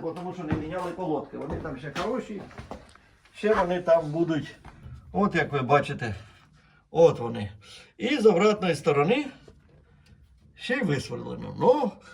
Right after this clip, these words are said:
с-, соосність, так сказати. Посадочні місця я не красив. Завтра ми їх графіточкою, і то, тому що тут дуже плотно, ми тоді диск не надінемо.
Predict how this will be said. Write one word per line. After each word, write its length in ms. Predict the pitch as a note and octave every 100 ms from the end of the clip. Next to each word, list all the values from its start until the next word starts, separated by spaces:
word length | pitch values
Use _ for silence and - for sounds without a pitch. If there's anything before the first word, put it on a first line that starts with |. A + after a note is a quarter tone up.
| -
с-, 160 | - D#3
соосність, 720 | - D#3+ B3+ - A3+ G3 -
так 180 | D#3+ D3+
сказати. 340 | C3 B2+ - - -
Посадочні 680 | G#3 B3 B3+ A3+ G3+ G#3+
місця 560 | G#3 G#3 G3+ C#4+ C4+ A#3+
я 240 | C3 F3 A3
не 140 | F#3
красив. 420 | D3 C3+ - B2+
Завтра 400 | F#3+ A#3 - -
ми 100 | C3+
їх 120 | B3+
графіточкою, 720 | G2+ A#3+ C#4+ C#4+ B3 - G#3 F3
і 220 | E3+ F3+
то, 320 | D3+ A2 E3
тому 220 | F3 E3+
що 120 | E3+
тут 240 | D#3+ E3+ D3+
дуже 220 | D#3+ E3+
плотно, 340 | - G#3+ E3
ми 80 | B2+
тоді 240 | C3+ C3 A#2+
диск 260 | B2 -
не 140 | A#2 A2
надінемо. 400 | G#2 G#2+ G2+